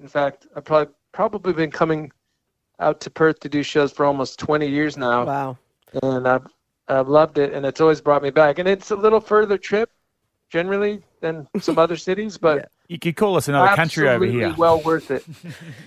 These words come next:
Speaker 2: Yeah, it is well worth it. Um, uh, you've been in Australia now for, what, longer than America would it be? How long have you been living in Australia?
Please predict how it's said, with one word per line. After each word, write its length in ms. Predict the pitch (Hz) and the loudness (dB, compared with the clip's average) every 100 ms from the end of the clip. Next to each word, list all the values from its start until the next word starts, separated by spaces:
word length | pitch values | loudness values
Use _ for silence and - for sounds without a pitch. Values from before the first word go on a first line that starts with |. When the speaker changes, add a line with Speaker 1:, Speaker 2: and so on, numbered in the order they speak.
| 139 _ | -20 _
Speaker 2:
Yeah, 380 | - 165 151 151 | -2 2 2 0
it 140 | - 311 | 0 0
is 160 | 269 | 0
well 200 | 196 165 | 0 0
worth 300 | 147 147 - | 0 -2 0
it. 220 | 180 208 | 0 2
Um, 480 | 202 202 196 196 196 196 | 2 2 2 -2 -4 -4
uh, 40 | 240 | -4
you've 300 | 247 330 - | -2 -4 -2
been 340 | 480 466 427 | 0 2 0
in 140 | 226 202 | 0 -2
Australia 460 | - 180 190 208 | 0 0 0 -2
now 220 | 175 160 160 | 0 0 0
for, 380 | - 170 160 | 0 2 2
what, 240 | - 180 - | 0 -2 0
longer 460 | 170 196 226 175 | 0 0 0 0
than 400 | 147 165 160 160 - | 2 0 0 -4 -4
America 480 | 175 165 226 294 320 | -2 0 0 0 -2
would 140 | 311 | -2
it 80 | 302 | -2
be? 140 | 311 370 | 0 0
How 200 | 381 415 | 0 2
long 120 | 392 | 0
have 100 | 277 | 0
you 60 | 220 | 0
been 360 | 220 240 240 - | 0 0 -4 -4
living 240 | 233 302 | -2 -2
in 80 | 220 | -4
Australia? 440 | - 127 104 - | -4 -4 -4 -10